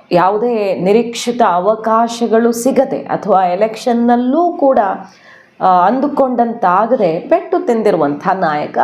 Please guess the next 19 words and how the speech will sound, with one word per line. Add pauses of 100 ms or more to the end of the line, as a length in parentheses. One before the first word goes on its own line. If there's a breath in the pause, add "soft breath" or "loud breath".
(140)
ನ್ಯಾಷನಲ್
ಲೆವೆಲಲ್ಲಿ
ಸಿಕ್ಕಾಪಟ್ಟೆ
ಹೆಸರಂತೂ
ಇದೆ
ಅವ್ರಿಗೆ,
ಕರ್ನಾಟಕದಲ್ಲೂ
ಒಳ್ಳೆಯ
ಹೆಸರಿದೆ.
ಅಂತಹ
ಒಬ್ಬ
ಲೀಡರ್
ಈಗ (200)
ಕರ್ನಾಟಕ (120)
ಬಿ
ಜೆ
ಪಿಗೆ
ಎಂಟ್ರಿ
ಕೊಡ್ತಿದ್ದಾರೆ.